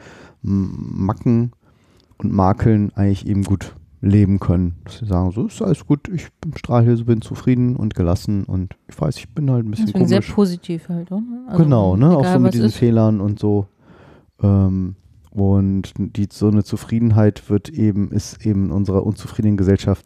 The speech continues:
Speaker 1: tatsächlich schwierig zu finden.
Speaker 2: Hm, stimmt.
Speaker 1: Deshalb, äh, wirken,
Speaker 2: Wirkt es
Speaker 1: ste-,
Speaker 2: anziehend
Speaker 1: wirkt es
Speaker 2: irgendwie.
Speaker 1: anziehend
Speaker 2: Ja, ja.
Speaker 1: auf die Leute, das soziale Umfeld und sagen, "Mensch, toll, ne? Der hat ja so, guck mal, der.
Speaker 2: Was
Speaker 1: Geiler
Speaker 2: macht der?
Speaker 1: Macker."
Speaker 2: Was hat der, was
Speaker 1: So.
Speaker 2: ich nicht hab?
Speaker 1: Was hat der, was ich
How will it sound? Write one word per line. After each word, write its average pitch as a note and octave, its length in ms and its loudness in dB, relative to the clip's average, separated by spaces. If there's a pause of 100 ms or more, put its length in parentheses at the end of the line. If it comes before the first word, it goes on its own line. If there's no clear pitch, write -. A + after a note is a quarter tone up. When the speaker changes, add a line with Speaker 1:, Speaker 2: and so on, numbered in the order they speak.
Speaker 1:
tatsächlich G2 420 -2
schwierig G#2 340 2
zu G#2 120 -4
finden. C#3 560 2 (180)
Speaker 2:
Hm, F#3 380 0 (280)
stimmt. G#2 200 -4
Speaker 1:
Deshalb, G#2 340 0 (640)
äh, - 40 -10
wirken, E2+ 1000 -4
Speaker 2:
Wirkt F3 280 -10
es F3 80 -8
Speaker 1:
ste-, - 80 -10
Speaker 2:
anziehend E3+ 400 0
Speaker 1:
wirkt B2+ 180 2
es C#3+ 120 0
Speaker 2:
irgendwie. - 100 2 (100)
Speaker 1:
anziehend C3+ 600 4
Speaker 2:
Ja, F#3 60 0
ja. F3+ 80 -4 (320)
Speaker 1:
auf - 160 0
die B2 100 0
Leute, A2 360 4
das A2 160 -2
soziale G2+ 440 -2
Umfeld G2+ 480 -2
und F#2+ 120 -6
sagen, F#2 200 -6
"Mensch, F2+ 260 -6
toll, F2+ 320 -4
ne? A2+ 120 -4
Der C3 200 -8
hat - 220 -8
ja G2 100 -6
so, F#2+ 100 -14 (140)
guck - 220 -18
mal, C3+ 120 -6
der. B2+ 220 -6 (760)
Speaker 2:
Was G#2+ 140 0
Speaker 1:
Geiler A2 140 0
Speaker 2:
macht G2+ 120 -2
der? F#3 80 0
Speaker 1:
Macker." G2+ 220 0
Speaker 2:
Was - 140 -8
hat F#3+ 100 -2
der, F#3 100 2
was G2 80 0
Speaker 1:
So. - 60 -4
Speaker 2:
ich - 120 -8
nicht - 140 -10
hab? - 60 -12
Speaker 1:
Was C3+ 140 -2
hat A2+ 100 0
der, G#2+ 100 4
was F2+ 140 -2
ich F#2 60 -8